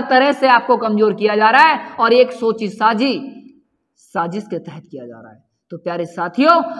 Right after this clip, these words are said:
अभी जाग जाओ, ये जरूरी है। अगर आप आज नहीं जागे तो आने वाले वक्त में आपके पास ना वक्त बचेगा, ना रिसोर्स बचेंगे, ना एनर्जी बचेगी।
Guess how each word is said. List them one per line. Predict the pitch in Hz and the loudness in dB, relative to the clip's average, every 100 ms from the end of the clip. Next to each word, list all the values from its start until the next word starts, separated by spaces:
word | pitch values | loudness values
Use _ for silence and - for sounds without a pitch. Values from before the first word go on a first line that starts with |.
| - | -6
अभी | 196 190 269 208 | -2 0 0 2
जाग | 226 240 | 2 2
जाओ, | 247 302 311 196 - - | 4 6 6 2 -4 0
ये | 180 | 2
जरूरी | 196 254 311 339 | 4 4 4 2
है। | 320 339 202 - - 226 | 4 4 2 -4 -2 0
अगर | 233 | 4
आप | 240 254 247 | 6 4 4
आज | 220 202 | 2 2
नहीं | 196 185 | -4 -4
जागे | 185 190 269 269 196 - - | -4 2 2 2 -2 -12 -2
तो | 196 | 0
आने | 214 240 | 0 0
वाले | 208 202 | -2 -2
वक्त | 170 190 190 | -2 -6 -4
में | 240 247 | -4 -4
आपके | - 196 | -4 -6
पास | 196 196 196 | -4 -4 -4
ना | 180 165 | -6 -2
वक्त | - - | -2 0
बचेगा, | 277 - 277 330 349 - - | 0 2 4 6 4 2 -6
ना | 220 233 | -2 2
रिसोर्स | 233 220 302 320 311 | 2 4 2 2 0
बचेंगे, | 294 320 349 370 | -2 -2 2 2
ना | 320 320 | 2 0
एनर्जी | 277 320 285 311 | 2 0 -2 -4
बचेगी। | 233 233 185 135 | -4 -4 -6 -12